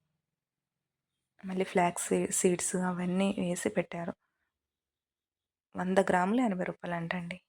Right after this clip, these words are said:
సోపు ఇవన్నీ ఉన్నాయి. సరే, నేను ఇంక ఇన్ని అడిగాను కదా, తీసుకోకపోతే బాగోదని చెప్పి ఉసిరి ముక్కలు తీసుకున్నాను, ఎండిపోయిన ఉసి-, డ్రై ఉసిరి ముక్కలు.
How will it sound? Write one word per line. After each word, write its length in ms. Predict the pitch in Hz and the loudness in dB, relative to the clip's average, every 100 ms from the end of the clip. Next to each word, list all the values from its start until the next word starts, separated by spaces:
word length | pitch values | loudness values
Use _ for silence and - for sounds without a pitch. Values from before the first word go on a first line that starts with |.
| - | -8
సోపు 500 | - 180 170 - 175 | 0 0 0 -6 -6
ఇవన్నీ 360 | 175 175 185 | -2 0 2
ఉన్నాయి. 280 | 190 170 185 - _ _ _ _ _ _ _ _ - | 2 0 -6 -12 _ _ _ _ _ _ _ _ -20
సరే, 300 | 208 190 185 | -6 -2 0
నేను 200 | 185 185 | 0 0
ఇంక 200 | 185 185 | 0 0
ఇన్ని 140 | 185 180 | 2 2
అడిగాను 320 | 175 180 180 | 4 4 2
కదా, 200 | 185 185 | 0 -2
తీసుకోకపోతే 640 | - 180 - 180 175 - | 0 -2 0 0 0 -2
బాగోదని 520 | 185 175 175 175 180 175 | 0 0 0 0 0 0
చెప్పి 360 | 170 - - 320 _ _ _ _ - | -2 -4 -4 -4 _ _ _ _ -10
ఉసిరి 280 | 185 - | -2 0
ముక్కలు 300 | 196 196 196 | 0 0 0
తీసుకున్నాను, 560 | 190 185 - 190 180 180 | 0 0 -2 -2 -2 0
ఎండిపోయిన 440 | 180 175 - 180 | -2 -4 -6 -8
ఉసి-, 260 | 175 - - | -8 -6 -6
డ్రై 280 | 170 175 175 | -2 0 0
ఉసిరి 260 | 175 - | 0 0
ముక్కలు. 340 | 180 175 180 | 0 -4 -6